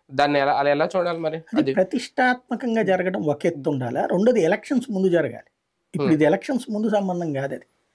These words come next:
Speaker 1: Hmm.
Speaker 2: నిన్న జరిగిన ఎలక్షన్స్ లో మిస్ అయినటువంటి సీట్లు.
Speaker 1: అవును.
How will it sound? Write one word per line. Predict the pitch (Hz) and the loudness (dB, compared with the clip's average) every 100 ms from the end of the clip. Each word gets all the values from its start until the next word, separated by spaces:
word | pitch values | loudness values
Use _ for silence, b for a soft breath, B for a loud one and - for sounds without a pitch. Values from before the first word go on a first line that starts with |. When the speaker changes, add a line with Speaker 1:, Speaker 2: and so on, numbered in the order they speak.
| - | -4
Speaker 1:
Hmm. | 135 117 | 0 2
Speaker 2:
నిన్న | 156 196 220 | 2 4 4
జరిగిన | 220 240 262 | 4 2 2
ఎలక్షన్స్ | 208 202 226 202 220 | -2 -2 -6 -6 -2
లో | 226 | -2
మిస్ | 196 - | -2 -2
అయినటువంటి | 202 180 151 143 127 | -2 -2 -2 -6 -6
సీట్లు. | 127 117 - - - | -12 -14 -20 -20 -4
Speaker 1:
అవును. | 139 123 | -2 -2